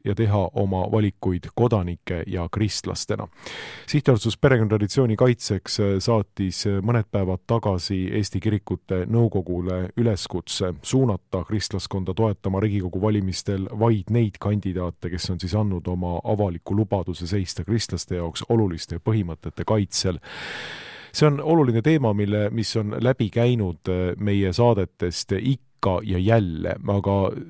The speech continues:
selle aasta viimases saates võtame selle teema veel kokku ühte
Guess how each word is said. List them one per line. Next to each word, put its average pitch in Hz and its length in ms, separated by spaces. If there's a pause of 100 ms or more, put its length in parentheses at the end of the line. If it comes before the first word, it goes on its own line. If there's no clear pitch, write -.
(640)
selle 127 340
aasta 92 560
viimases 104 480
saates 95 540
võtame 98 500
selle 85 280
teema 101 460 (140)
veel 87 300
kokku 92 560
ühte 87 680